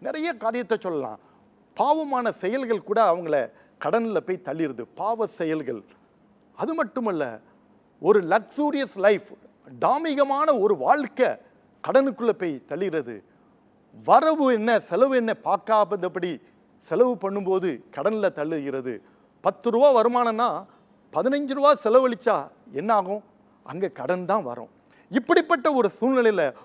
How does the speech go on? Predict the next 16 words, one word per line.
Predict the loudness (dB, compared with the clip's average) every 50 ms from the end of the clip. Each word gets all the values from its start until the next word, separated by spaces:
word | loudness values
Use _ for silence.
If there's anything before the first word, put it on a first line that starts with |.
| -8
ஒரு | -4 -4 -2 0
பகட்டான | 0 0 2 0 0 2 2 2 2 2 0 2
வாழ்க்கை. | 4 6 4 4 4 2 2 2 2 2 2 -2 -8 -20 _ _ _ _ _ _ _ _ _ _ _ -6
அது | -4 -4 -2
மட்டுமல்ல, | 0 -2 -2 -2 -4 -8 -6 -6 -6 -6 -8 -10 -14 _ _ _ _ _ _ _ _ _ _ _ _ -12
நம்முடைய | -8 -6 -2 0 0 0 2 2 2 0 0 0 0
பொறுப்பில்லாத | 2 2 2 0 -4 -6 -6 -4 -4 -2 -2 -2 -4 -4 -4
ஒரு | -6 -6 -8
சூழ்நிலை. | -8 -12 -12 -10 -10 -8 -6 -6 -6 -8 -10 -16 _ _ _ _ _ _ _ _ _ -14
நம்முடைய | -10 -8 -8 -6 -4 -4 -4 -2
வியாபாரம், | 0 2 2 2 2 0 0 0 0 -2 -4
தொழில் | -6 -6 -6 -4 -6 -6
செய்கிறோம், | -6 -6 -4 -4 -4 -6 -8 -10 -16 _ _ _ _
அதுல | -8 -8 -6 -4 -4
அக்கறை | -4 -4 -4 -4 -2 -2 0 0
இல்ல, | -2 -2 -2 -2 -2 -2 -2